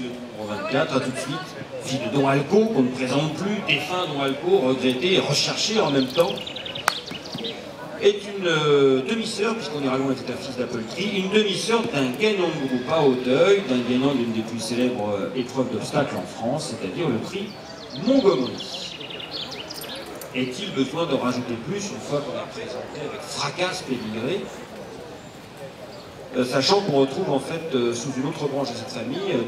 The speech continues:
deux chevaux, euh, robustes, Diamant de Nièvre, qui en quatre-vingt-quatorze fut le meilleur de sa génération en plat, il a tout gagné, hein, le prix du Bourbonnais, le prix de Jacques de Vienne, et puis d'autres courses. C'est ce qui ne l'a pas empêché de devenir un très bon cheval d'obstacle, le vainqueur à Anguin.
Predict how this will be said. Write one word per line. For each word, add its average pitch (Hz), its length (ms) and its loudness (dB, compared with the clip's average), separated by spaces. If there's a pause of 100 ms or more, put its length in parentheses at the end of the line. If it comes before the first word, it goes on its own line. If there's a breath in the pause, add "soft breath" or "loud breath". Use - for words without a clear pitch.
deux 147 140 -2
chevaux, 135 480 2
euh, 101 40 -2 (320)
robustes, 143 500 2
Diamant 143 340 2
de 151 100 -2
Nièvre, 190 460 2
qui 139 200 -6
en 127 60 -2
quatre-vingt-quatorze 131 720 0
fut 151 140 -4
le 127 200 0
meilleur 143 200 0
de 127 80 0
sa 127 140 -4
génération 117 580 -6
en 117 60 -2
plat, 170 180 0
il 175 100 0
a 101 60 2
tout 190 180 -4
gagné, 131 220 0 (100)
hein, 143 80 -6
le 127 220 -6
prix 127 160 -8
du 120 140 -6
Bourbonnais, 127 420 -2
le 185 80 -4
prix - 140 -8
de 107 40 -10
Jacques 120 180 -4
de 110 200 -2
Vienne, 151 140 2
et 135 40 -2
puis 120 140 -6
d'autres 139 260 2 (140)
courses. - 320 -2 (1500)
C'est - 220 -6 (200)
ce 131 120 -8
qui 131 80 -2
ne 123 140 0
l'a 117 60 0
pas 139 200 0
empêché 135 720 2
de 120 80 4
devenir 117 460 0
un 101 80 -6
très 113 100 -10
bon 104 140 -8
cheval 98 200 -6
d'obstacle, 170 380 -4
le 120 60 -2
vainqueur 104 320 -4
à 113 160 -2
Anguin. 110 440 -2